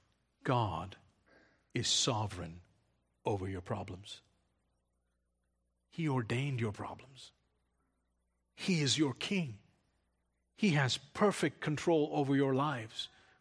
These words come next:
over your problems. He knows what he's doing.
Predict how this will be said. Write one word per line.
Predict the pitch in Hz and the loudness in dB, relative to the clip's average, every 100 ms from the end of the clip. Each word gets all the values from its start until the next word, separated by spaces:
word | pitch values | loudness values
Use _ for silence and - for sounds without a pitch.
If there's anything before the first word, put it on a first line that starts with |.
| _ - | _ 2
over | 180 170 | 4 6
your | 160 156 | 4 4
problems. | - 160 156 120 107 - - - _ _ | 2 0 0 -2 -4 -8 -10 -20 _ _
He | - 240 | 4 6
knows | 202 180 214 214 196 151 | 8 10 10 10 8 8
what | 180 | 6
he's | 175 143 | 6 4
doing. | 156 208 190 120 | 4 4 4 -2